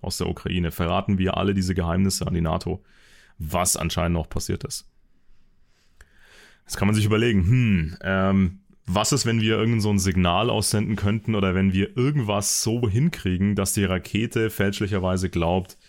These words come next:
der Abschuss sei unrechtmäßig? Also wenn irgendein Sensor dann meint, hier ist irgendwas nicht ganz grün, ne? Also da passieren so viele Dinge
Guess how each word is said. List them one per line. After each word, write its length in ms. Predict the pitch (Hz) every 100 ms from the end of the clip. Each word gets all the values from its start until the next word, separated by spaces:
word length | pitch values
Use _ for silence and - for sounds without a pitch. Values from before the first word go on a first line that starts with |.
| _ _ _ _
der 160 | 87 -
Abschuss 440 | 87 - 90 -
sei 280 | 85 82 85
unrechtmäßig? 880 | - 90 78 - 80 - - - - _ _ _ -
Also 180 | 90 90
wenn 120 | 104
irgendein 280 | 117 117 104
Sensor 540 | - 104 117 113 107
dann 540 | 101 98 95 95 - - - _ _ _ _ _ _ -
meint, 500 | 87 90 92 92 90
hier 160 | 101
ist 120 | 98 95
irgendwas 340 | 98 95 -
nicht 140 | 87
ganz 240 | 90 90 -
grün, 420 | 87 104 117 117 -
ne? 240 | 85 139 - _ _ _ _ _ _ _ _ _ _ _ - - - - -
Also 200 | - 95
da 80 | 104
passieren 520 | 101 104 - 139 131
so 220 | 101 127 185
viele 300 | 175 160 139
Dinge 380 | 123 147 82